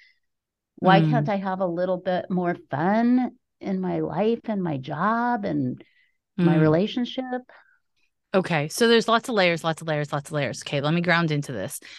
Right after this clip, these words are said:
Speaker 2: So first thing I will say is, and I could be wrong, so I don't wanna, like, try to convince you of anything, but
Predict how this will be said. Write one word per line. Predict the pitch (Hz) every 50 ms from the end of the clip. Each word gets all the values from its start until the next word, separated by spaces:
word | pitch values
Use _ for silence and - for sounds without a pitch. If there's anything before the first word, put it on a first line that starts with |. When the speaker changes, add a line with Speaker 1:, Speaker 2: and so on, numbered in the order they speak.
| - - -
Speaker 2:
So | - 302 277 247 - -
first | - - 285 311 330 - - - - - _ _ _ _ _ _
thing | 254 240 226
I | 208 196
will | 190 196 196 190
say | - - 196 175 170 170
is, | - 180 180 175 170 156 - - _ _ _ _ _ _ _ _ -
and | 180 - - -
I | 185 180
could | - - - 214 185 160
be | 160 156
wrong, | 160 147 135 135 120 147 160 - _ _ -
so | - 185 165
I | 170
don't | 180 175
wanna, | 170 170 170
like, | 160 160 151
try | - - 151
to | 156
convince | - 170 156 151 151 143 -
you | 156 143
of | 147
anything, | 135 135 139 147 - 131 135 151 151
but | 165 160 156